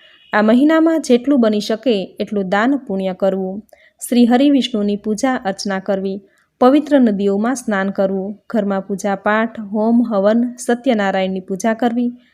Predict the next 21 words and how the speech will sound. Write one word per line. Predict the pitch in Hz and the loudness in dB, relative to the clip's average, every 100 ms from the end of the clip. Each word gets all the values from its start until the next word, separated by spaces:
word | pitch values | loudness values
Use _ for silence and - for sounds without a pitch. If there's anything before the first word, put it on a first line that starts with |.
| _ - | _ 0
વગેરે | 233 294 311 | 2 4 2
ધાર્મિક | 277 226 208 202 202 | 2 0 0 -2 -4
કાર્યો | 202 202 196 | -2 -2 -2
કરવાથી | 208 226 269 269 208 208 - | 0 0 0 0 -4 -6 -8
પુણ્યની | 196 196 190 226 | -6 -2 -2 -2
પ્રાપ્તિ | 277 - 190 - | -4 -4 -6 -6
થાય | 190 190 190 | -8 -6 -6
છે. | - 196 208 - _ _ _ - | -6 -10 -10 -14 _ _ _ -2
આ | 208 | 2
મહિનામાં | 214 226 247 269 302 294 | 4 4 4 4 2 0
જો | 240 | -2
બની | 208 214 214 | 0 0 0
શકે | 240 233 269 202 - _ _ _ | -2 0 0 0 -6 _ _ _
તો | - - | -2 2
એક | 247 302 | 4 4
સમય | - 233 220 262 | 2 0 2 0
ભોજન | 240 202 208 | -2 -4 -2
લેવાનું | 196 196 196 214 262 | -2 -2 0 0 0
વ્રત | 208 190 | 0 -2
કરવું. | - 190 190 190 202 _ _ - | -2 -2 -2 -4 -8 _ _ -2
સાથે | 226 233 233 190 | 0 0 -2 -4